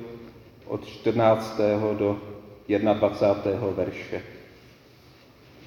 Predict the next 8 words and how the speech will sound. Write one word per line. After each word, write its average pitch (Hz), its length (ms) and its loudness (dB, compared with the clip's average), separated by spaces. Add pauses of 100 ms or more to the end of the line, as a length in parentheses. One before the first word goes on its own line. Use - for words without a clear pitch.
(2250)
Ježíš 123 300 4
se 190 160 8
vrátil 185 500 8
v 151 40 0
moci 170 380 4
ducha 147 440 8
do 160 140 4
Galileje 135 760 4